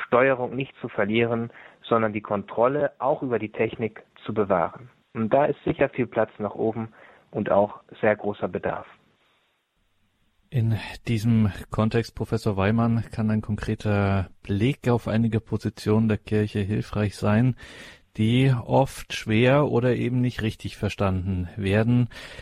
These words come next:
Speaker 2: Das Stichwort habe ich schon genannt, Präimplantationsdiagnostik. Sie haben sich intensiv damit befasst, darüber wissenschaftlich auch gearbeitet. Dieses Buch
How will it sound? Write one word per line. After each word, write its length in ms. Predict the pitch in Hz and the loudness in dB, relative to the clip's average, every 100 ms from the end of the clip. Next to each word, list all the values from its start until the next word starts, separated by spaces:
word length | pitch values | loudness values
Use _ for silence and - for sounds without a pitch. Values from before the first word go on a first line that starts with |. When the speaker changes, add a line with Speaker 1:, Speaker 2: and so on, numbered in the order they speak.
| - | -8
Speaker 2:
Das 160 | 117 | -6
Stichwort 480 | - 135 - 123 - | -2 -4 2 2 2
habe 160 | 117 117 | 0 0
ich 100 | - | -2
schon 300 | 120 110 110 | 2 2 2
genannt, 460 | 101 107 131 - | 0 0 0 -4
Präimplantationsdiagnostik. 2250 | - 107 127 - 131 - 117 117 110 - - 113 131 139 - 123 120 113 117 127 131 110 | -2 2 2 0 -4 0 0 0 -6 -10 -2 0 2 0 -2 2 2 4 0 0 -4 -4
Sie 160 | 120 | -2
haben 180 | 110 127 | 0 0
sich 240 | 117 113 117 | 0 -2 -2
intensiv 580 | 139 139 120 123 113 | 0 2 0 -2 -6
damit 640 | - 117 120 120 113 - - | 0 2 4 2 0 -12 -4
befasst, 680 | 110 - 117 135 - - 110 | -4 0 0 0 -8 -6 -2
darüber 500 | 110 117 110 117 117 - - - - | 0 0 2 2 0 -8 -20 -20 -14
wissenschaftlich 600 | - - 120 117 - - | -8 -4 -2 -2 -4 -4
auch 180 | 104 101 - | -4 -4 -6
gearbeitet. 760 | - 110 123 127 123 123 - | -2 0 2 2 0 -8 -8
Dieses 260 | 120 104 101 | -8 -8 -10
Buch 500 | - 113 120 127 - | -8 -2 0 -2 -4